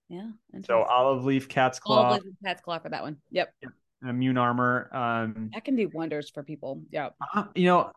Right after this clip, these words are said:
Speaker 2: a lot of people ask, you know, if I'm pregnant, breastfeeding. I use
Speaker 1: It's, it's,
Speaker 2: olive
Speaker 1: you
Speaker 2: leaf
Speaker 1: just
Speaker 2: with this.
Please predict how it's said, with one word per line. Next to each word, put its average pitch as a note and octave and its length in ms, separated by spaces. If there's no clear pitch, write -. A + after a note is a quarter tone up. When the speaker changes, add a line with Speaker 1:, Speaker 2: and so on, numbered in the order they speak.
Speaker 2:
a D#3 60
lot F#3+ 180
of A3 80
people G3 340
ask, C3+ 340
you B2+ 80
know, A2+ 240
if B2 120
I'm A#2+ 120
pregnant, B2 400
breastfeeding. A#2+ 640
I G3 680
use C#3 420
Speaker 1:
It's, - 80
it's, A3 100
Speaker 2:
olive B2 220
Speaker 1:
you D#4 160
Speaker 2:
leaf E3 120
Speaker 1:
just - 140
Speaker 2:
with F3 100
this. - 180